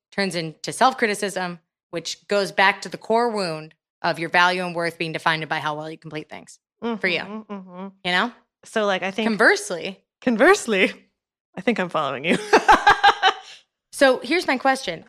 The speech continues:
Speaker 1: Let's say cleaning your room, completing cleaning your room.
Speaker 2: Mm.
Speaker 1: You fail to do it. We know it turns into the self-criticism of, "You suck, you can't do anything at all."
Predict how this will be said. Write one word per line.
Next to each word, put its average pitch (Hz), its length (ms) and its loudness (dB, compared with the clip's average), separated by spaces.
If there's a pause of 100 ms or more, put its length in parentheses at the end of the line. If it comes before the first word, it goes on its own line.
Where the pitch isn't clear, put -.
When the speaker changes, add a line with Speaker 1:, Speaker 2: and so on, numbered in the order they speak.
(140)
Speaker 1:
Let's 277 200 2
say 269 280 2
cleaning 196 340 -10
your 180 100 -4
room, 160 460 -6
completing 285 420 -4
cleaning 220 280 -6
your 180 80 -6
room. - 320 -16
Speaker 2:
Mm. - 160 -20
Speaker 1:
You 226 80 -6
fail 285 240 4
to 277 100 -8
do 220 160 0
it. 196 220 0
We 190 100 -4
know 196 200 0
it 190 100 -8
turns 190 260 -6
into 175 440 -8
the 175 100 -6
self-criticism 170 840 -6
of, 151 80 -14 (140)
"You 170 160 -14
suck, 170 320 -4
you 165 60 -10
can't 156 180 -10
do 160 80 -8
anything 147 240 -12
at - 60 -10
all." - 220 -10